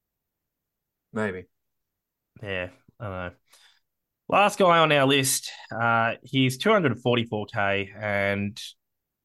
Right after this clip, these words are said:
Speaker 2: another Giants guy, which is Finn Callaghan, nineteen years of age, only played the five games last year,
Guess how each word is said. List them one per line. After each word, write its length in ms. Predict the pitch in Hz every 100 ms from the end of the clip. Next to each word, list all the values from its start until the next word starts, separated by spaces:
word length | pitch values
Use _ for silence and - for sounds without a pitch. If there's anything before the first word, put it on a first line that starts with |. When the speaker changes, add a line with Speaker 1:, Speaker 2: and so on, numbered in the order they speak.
| _ _ _
Speaker 2:
another 240 | 110 139 185
Giants 480 | 120 107 107 104 -
guy, 380 | 107 107 107
which 240 | 107 107 101
is 100 | -
Finn 240 | 175 170
Callaghan, 680 | 131 120 117 113 113 110 113 _ _ _ _ _ -
nineteen 380 | 151 156 151 131
years 180 | 127
of 80 | 117
age, 240 | 117 117 135
only 180 | 160
played 160 | 165 147
the 60 | 131
five 260 | 131 123
games 300 | 120 113 107
last 360 | 110 107 - -
year, 280 | 104 104